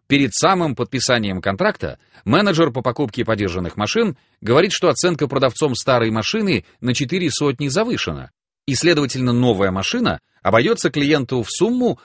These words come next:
указанную в справочнике для автомобилистов. Покупатель, считая, что урезанное предложение является честным,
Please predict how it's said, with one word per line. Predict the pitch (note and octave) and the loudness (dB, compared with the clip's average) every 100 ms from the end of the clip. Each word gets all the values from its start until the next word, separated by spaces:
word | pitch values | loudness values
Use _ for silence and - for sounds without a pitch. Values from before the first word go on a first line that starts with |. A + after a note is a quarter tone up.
| - | -6
указанную | A#2+ G2+ D#3 E3+ F#3+ F#3 F3 | -2 4 4 4 0 0 -2
в | B2+ | -2
справочнике | - G2 F#2 - C#3+ C3 B2 | 2 2 2 -2 -6 -6 -4
для | F2+ D2 | -2 -4
автомобилистов. | - F#2 A#2 G#3 G#3 - - _ _ _ _ - - | -4 -4 -4 -4 -6 -10 -16 _ _ _ _ -20 -4
Покупатель, | A2 A#2 D3+ D3 A2 | 0 2 2 2 -2
считая, | - A2 B2 A2 | -4 -2 0 -2
что | - A#2 | -2 0
урезанное | A#2 B2 A2+ G#2+ G2 | 2 2 2 0 0
предложение | G2+ G2 F#2+ A#2+ G#2+ F#2+ | 0 0 0 0 -2 -2
является | F#2 G2 F#2 E2 - | -2 0 0 -2 -8
честным, | F2 E2 D2 D3 B2+ | -6 -6 -6 -8 -8